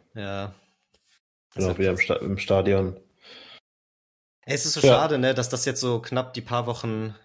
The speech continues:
Speaker 1: ähm,
Speaker 2: Ja, ein paar Tage. Vielleicht gibt's gegen Karlsruhe noch mehr, sogar mehr Karten.
Speaker 1: Ja, ja. Also wenn das im vollen Stadion ist, wäre halt absolut geil gewesen.
Speaker 2: Ja, das wär geisteskrank gewesen.
Speaker 1: Schade.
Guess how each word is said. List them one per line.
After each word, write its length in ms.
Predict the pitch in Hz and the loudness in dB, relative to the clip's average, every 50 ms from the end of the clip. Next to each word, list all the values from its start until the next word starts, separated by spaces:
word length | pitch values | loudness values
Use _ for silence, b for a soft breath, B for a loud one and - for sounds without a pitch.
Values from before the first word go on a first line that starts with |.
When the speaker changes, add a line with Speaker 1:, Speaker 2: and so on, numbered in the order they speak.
| _ _ _ _ _ _ _ _ _ _ - | _ _ _ _ _ _ _ _ _ _ -4
Speaker 1:
ähm, 140 | 117 110 107 | -2 2 2
Speaker 2:
Ja, 80 | 104 | 2
ein 80 | 101 104 | 2 2
paar 120 | 127 131 | 0 0
Tage. 380 | 131 135 147 175 202 160 120 101 | 2 2 4 4 4 2 0 -2
Vielleicht 300 | - 107 113 117 117 - | 0 0 0 0 0 -2
gibt's 180 | 135 131 - - | -8 -8 -6 -6
gegen 140 | 127 117 | -6 -4
Karlsruhe 500 | - 120 120 131 139 135 - - 123 120 | -4 -4 -4 -4 -4 -6 -6 -4 -2 -2
noch 120 | 117 113 110 | -2 -2 -2
mehr, 220 | 110 107 - - | -4 -4 -4 -4
sogar 220 | - 101 101 101 95 | -4 -4 -2 -2 -2
mehr 160 | 95 95 95 | -2 -4 -4
Karten. 440 | - 95 92 87 - - - - - _ _ | -4 -4 -6 -6 -6 -10 -20 -20 -20 _ _
Speaker 1:
Ja, 160 | 113 107 110 | -6 -4 -2
ja. 340 | 110 113 117 113 104 - _ _ _ _ _ _ _ _ _ _ _ _ _ - | -2 -2 -4 -6 -8 -12 _ _ _ _ _ _ _ _ _ _ _ _ _ -12
Also 180 | - 98 110 | -10 -8 -8
wenn 160 | 110 113 117 - | -8 -8 -6 -4
das 180 | 143 139 147 - | -4 -4 -2 -4
im 80 | 147 - | -4 -4
vollen 220 | - 135 127 123 | -4 -4 -4 -4
Stadion 400 | - - 117 113 120 113 107 104 | -4 -4 -4 -4 -4 -4 -6 -8
ist, 100 | 101 - | -8 -8
wäre 100 | 104 101 | -8 -8
halt 100 | 101 - | -8 -8
absolut 280 | 98 - - 101 98 - | -10 -12 -12 -12 -14 -16
geil 160 | 98 98 98 | -16 -16 -16
gewesen. 340 | 95 95 98 98 101 98 - _ _ _ _ _ _ _ - | -14 -14 -14 -14 -16 -18 -20 _ _ _ _ _ _ _ -12
Speaker 2:
Ja, 120 | - - | -10 -10
das 220 | - - - - | -10 -12 -12 -14
wär 80 | - - | -14 -10
geisteskrank 600 | - - - - - - - - - - 85 - | -8 -8 -8 -8 -10 -14 -18 -18 -16 -16 -16 -14
gewesen. 320 | 92 87 90 90 87 90 | -14 -14 -14 -14 -8 -8
Speaker 1:
Schade. 380 | 90 - 104 95 92 92 87 | -6 -4 -4 -6 -6 -8 -12